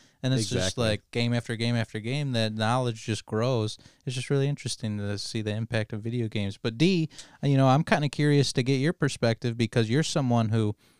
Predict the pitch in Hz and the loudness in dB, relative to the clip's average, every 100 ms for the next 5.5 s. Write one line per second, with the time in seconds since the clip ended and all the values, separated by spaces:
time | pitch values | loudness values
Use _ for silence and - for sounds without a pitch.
0 | _ - 117 165 127 123 120 117 113 107 | _ -2 2 4 4 4 2 2 2 2
1 | 123 151 131 120 113 117 - 117 117 - | 2 4 2 2 0 -2 2 2 2 0
2 | 117 107 101 95 101 127 175 - 107 104 | 0 0 -2 -4 -2 -2 -2 -4 -2 -2
3 | 101 120 _ _ _ _ _ 117 110 107 | -2 -4 _ _ _ _ _ -4 -2 0
4 | 104 180 - 135 123 113 107 101 131 135 | 0 0 0 0 0 0 0 0 -2 -4
5 | - - 104 107 - | -6 -2 -2 -2 -6